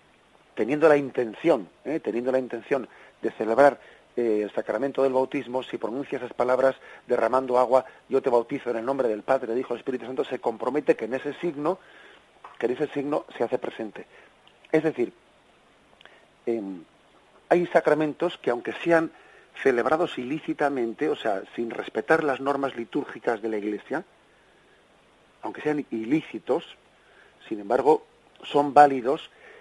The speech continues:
si se han respetado mínimamente, pues, eh, las palabras y el,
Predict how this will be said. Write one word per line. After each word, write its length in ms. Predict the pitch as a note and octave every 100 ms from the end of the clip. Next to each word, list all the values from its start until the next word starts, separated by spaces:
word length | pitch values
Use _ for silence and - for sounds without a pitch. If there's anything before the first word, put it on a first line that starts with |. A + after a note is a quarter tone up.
| - -
si 100 | B2
se 160 | - C3
han 80 |
respetado 640 | A#2+ - - B2+ C3+ C#3+ C#3+
mínimamente, 680 | B2+ C#3+ C#3 C#3 C#3 C#3 D#3
pues, 340 | - A2+ - - - - _ _
eh, 280 | G#2 G2+ G#2
las 180 | G#2+ G#2
palabras 480 | - A2 B2 C#3 C#3 - _ _ _ _ _ - -
y 180 | A2
el, 500 | A2 G#2+ G#2+ G#2 G2